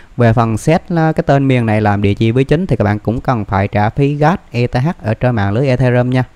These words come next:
Thì phí đâu đó khoảng là, giá gas hiện tại cũng khá là mắc đó các bạn nha. Gần, à, ba phẩy năm đô, gần bốn đô ấy. Nha.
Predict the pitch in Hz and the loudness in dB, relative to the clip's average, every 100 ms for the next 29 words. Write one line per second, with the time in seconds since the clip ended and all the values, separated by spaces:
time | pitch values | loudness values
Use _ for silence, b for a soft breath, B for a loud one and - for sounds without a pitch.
0 | b b b 101 110 151 143 135 160 - | b b b -4 0 2 4 2 0 0
1 | 101 135 147 107 101 98 98 98 98 98 | -2 0 -2 -2 -2 -2 -4 -4 -4 -4
2 | 98 - - - - - b b - - | -6 -10 -20 -20 -20 -20 b b -20 -20
3 | - - 131 135 151 175 117 104 - 95 | -18 -8 -2 0 0 -2 -4 -6 -4 -6
4 | 120 120 139 165 123 151 170 147 101 104 | -6 -4 -2 -2 -4 -4 -4 -2 -4 -6
5 | - - - - - 123 117 - - - | -16 -20 -20 -16 -6 -4 -4 -12 -14 -8
6 | 110 104 98 95 95 101 113 113 120 117 | -4 -4 -4 -4 -4 -4 -4 -2 -4 -4
7 | 120 120 117 107 98 127 143 120 123 - | -2 -2 -2 -4 -4 -2 0 0 -2 -4
8 | - - _ _ _ - - - - - | -20 -20 _ _ _ -20 -20 -20 -20 -20
9 | b b b b - - - - - - | b b b b -10 -12 -18 -20 -20 -20
10 | - - _ - - 123 | -20 -20 _ -20 -8 -8